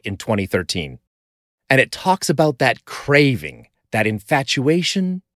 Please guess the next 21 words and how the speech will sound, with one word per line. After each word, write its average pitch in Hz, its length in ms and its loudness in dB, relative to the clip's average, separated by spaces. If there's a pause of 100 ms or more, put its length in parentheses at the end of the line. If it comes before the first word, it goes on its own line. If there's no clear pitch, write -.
(120)
that 107 180 -4
hunger 185 880 -2 (100)
that 117 120 -2
motivates 147 680 2
you 135 80 -2
to 113 80 -4
keep 185 280 -10
moving 143 480 -2
no 107 120 -2
matter 110 300 4
what. 87 300 -6 (840)
This 131 200 -2
little 170 460 2
idea 190 560 0
I 131 140 -2
started 110 600 -2 (120)
to 123 80 -4
stay 160 460 0
connected 165 680 -4 (160)
has 147 200 -2
evolved 165 760 2